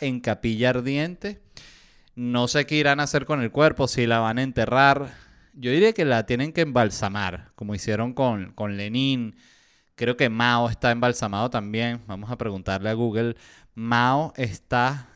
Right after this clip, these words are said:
embalsamado. Mire, ya está aquí preguntado. Mao está embalsamado. A pesar de que Mao había expresado su deseo de ser cremado, su cuerpo fue embalsamado. Vi-, eh, ah,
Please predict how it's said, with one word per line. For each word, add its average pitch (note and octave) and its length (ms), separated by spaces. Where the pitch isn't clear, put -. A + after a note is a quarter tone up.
embalsamado. C3 1400
Mire, F2+ 300
ya G2 160
está G#2 200
aquí G2+ 160
preguntado. F#2+ 560
Mao A2+ 240
está C3 180
embalsamado. C3+ 640
A C3 80
pesar A#2+ 300
de C#3+ 100
que C#3 120
Mao B2 200
había C#3+ 160
expresado B2+ 520
su D3 140
deseo B2+ 280
de B2+ 40
ser B2 220
cremado, D3+ 680
su - 260
cuerpo B2 360
fue C3+ 140
embalsamado. C3 720
Vi-, D#3 280
eh, C#3+ 180
ah, C#3 160